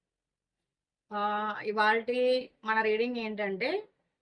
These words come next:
రాబోయే సెవెంటీ టూ అవర్స్‌లో, ఆ, మీ లైఫ్లో ఎలాంటి చేంజెస్ వస్తున్నాయి, రాబోతున్నాయి అన్నది చూద్దాము. So, ఇది జనరల్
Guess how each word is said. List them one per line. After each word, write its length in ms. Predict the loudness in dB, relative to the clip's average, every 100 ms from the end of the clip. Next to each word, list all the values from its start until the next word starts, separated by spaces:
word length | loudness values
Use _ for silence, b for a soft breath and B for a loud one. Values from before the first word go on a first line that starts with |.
| _ _ _ _ _ _ _ _ _ _ -2
రాబోయే 440 | 2 4 4 4 2
సెవెంటీ 360 | 0 -2 -4
టూ 160 | -2 -2
అవర్స్‌లో, 720 | 0 0 -2 -4 -4 -2 -2 -4 _ _ _ _ _ _ _
ఆ, 100 | -12
మీ 180 | -4 2
లైఫ్లో 760 | 4 4 0 -2 0 2 -2 -4
ఎలాంటి 380 | 0 2 2 0
చేంజెస్ 520 | 0 -2 -2 -6 -4
వస్తున్నాయి, 480 | -6 -4 -4 -4 -4 _ _ 0
రాబోతున్నాయి 640 | 0 0 -4 -4 -6 -10 _ -8
అన్నది 260 | -2 0
చూద్దాము. 640 | 0 2 2 4 2 0 -2
So, 180 | 0
ఇది 200 | 2 0
జనరల్ 600 | 0 0 4 4 4 0